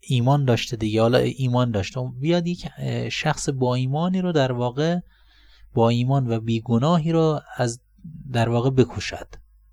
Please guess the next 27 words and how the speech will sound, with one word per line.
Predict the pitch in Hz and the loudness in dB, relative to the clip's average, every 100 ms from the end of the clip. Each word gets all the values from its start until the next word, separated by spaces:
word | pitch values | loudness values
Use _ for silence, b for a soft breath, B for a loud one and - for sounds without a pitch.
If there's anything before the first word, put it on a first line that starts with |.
| _ _ _ | _ _ _
خب | - | 0
اون | 135 170 | 2 2
شخص | 170 180 180 - | 0 0 0 -2
اون | 170 170 | -2 -2
لحظه | 160 147 131 143 | 0 2 2 2
ایمانش | 175 160 160 180 - | 2 2 2 0 2
از | 156 147 | 2 2
دست | 160 165 - | 2 0 -2
داده | 143 147 | -2 2
دیگه. | 170 135 110 | 2 2 2
اون | 107 117 | 0 -2
کسی | 120 135 - | -4 -4 -2
که | - | -6
قاتل | - 113 107 127 | 0 0 0 -2
هست | 110 110 - | 0 0 0
طبق | 123 117 117 - b b b b b b b b _ - - | 0 2 2 0 b b b b b b b b _ -2 6
روایات | 127 110 113 110 135 151 - | 8 8 6 6 4 2 0
ما، | 135 131 127 | 2 2 2
خب | 110 127 - | 2 -2 -2
کسی | 135 123 - | -2 -2 -2
که | |
داره | 120 117 | 0 0
این | 123 117 | 0 0
گناه | 110 110 110 | 0 2 0
رو | |
مرتکب | 113 107 117 - 117 | -2 -2 -2 -2 -4
می‌شه | 117 117 160 175 165 135 | -6 -6 -4 -2 -2 -6